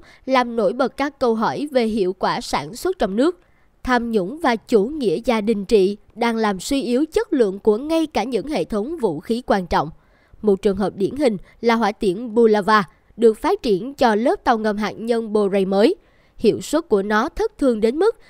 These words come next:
được cho là mối đe dọa nghiêm trọng hơn đối với hải quân Nga so với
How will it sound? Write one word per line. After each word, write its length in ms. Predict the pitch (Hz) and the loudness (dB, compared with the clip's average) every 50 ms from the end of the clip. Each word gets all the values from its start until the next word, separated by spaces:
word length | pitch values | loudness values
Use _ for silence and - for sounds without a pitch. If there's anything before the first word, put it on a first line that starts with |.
| - - | -20 -10
được 180 | - 247 269 262 | -6 -4 -4 -4
cho 240 | 240 - 294 269 262 | -2 0 0 2 2
là 140 | 262 233 208 | 2 0 0
mối 220 | 214 220 247 339 | 0 0 0 0
đe 140 | 349 302 233 | 2 0 0
dọa 260 | 208 208 220 180 156 | 0 0 0 -2 -2
nghiêm 280 | 175 202 240 247 233 226 | -2 -4 -4 -4 -4 -4
trọng 260 | 233 202 156 147 214 | -4 -4 -4 -4 -6
hơn 280 | 220 277 285 294 262 208 _ - | -4 -2 -2 -2 -2 -6 _ -2
đối 180 | 202 226 226 262 | 0 0 0 0
với 300 | 262 254 226 226 339 403 | 0 0 0 0 -2 -4
hải 200 | - 247 165 135 - | -4 -4 -6 -4 -4
quân 180 | - 254 233 226 | -4 -4 -2 0
Nga 200 | 226 233 226 202 - _ _ _ | 0 0 0 -2 -4 _ _ _
so 220 | - - - 220 190 | -10 -6 -4 -2 -2
với 300 | 160 190 190 196 254 | -2 -2 -2 -2 -4